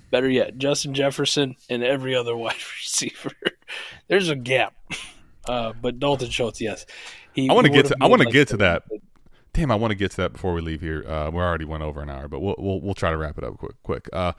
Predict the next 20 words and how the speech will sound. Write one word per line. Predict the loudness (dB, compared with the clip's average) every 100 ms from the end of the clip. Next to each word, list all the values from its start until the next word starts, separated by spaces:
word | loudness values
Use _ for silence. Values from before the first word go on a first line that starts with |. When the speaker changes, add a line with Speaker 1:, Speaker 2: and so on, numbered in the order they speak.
| -10 -12
Speaker 2:
so | 4 6 6 2 -20 _ -2
with | 0 8
Dalton | 8 8 4
Schultz, | 6 4 4
man, | 2 2 0 -6 -14 -16 -20 _ _ _ _ _ -20 _ _ 0
I, | 0 2 0
I |
think, | 2 -2 -2 -12 -18 -20 -20 -20 _ _ _ _ _ -10
um, | -2 0 0 -4 -8 -16 -20 -20 -20 _ _ _ _ _ _ _ _ -6
I, | 0 2
I |
think | 2 2
we | 2
just | 2 0
need | -2 -2
to | -2 -2 -4 -10 _ _ _ -14 -8
appropriately | 0 2 2 0 -4
value | -2 0 0 -2
him | -4
now. | -4 -6